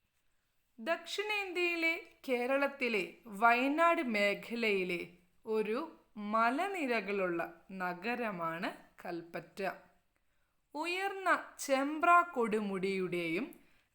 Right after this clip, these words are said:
വെള്ളച്ചാട്ടങ്ങളുടെയും വനപ്രദേശമായ താഴ്വാരകളുടെയും കാഴ്ചകൾ കാണുന്ന നീലിമല വ്യൂ പോയിന്റിൻ്റെയും ഒരു പ്രധാന കവാടമാണ് കൽപ്പറ്റ.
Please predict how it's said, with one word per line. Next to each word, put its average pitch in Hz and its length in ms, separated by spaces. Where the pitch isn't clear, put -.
വെള്ളച്ചാട്ടങ്ങളുടെയും 254 1600
വനപ്രദേശമായ 294 1300
താഴ്വാരകളുടെയും 214 1300
കാഴ്ചകൾ 254 720
കാണുന്ന 175 500
നീലിമല 359 760
വ്യൂ 208 180
പോയിന്റിൻ്റെയും 202 960
ഒരു 185 140
പ്രധാന 202 640
കവാടമാണ് 214 880
കൽപ്പറ്റ. 196 560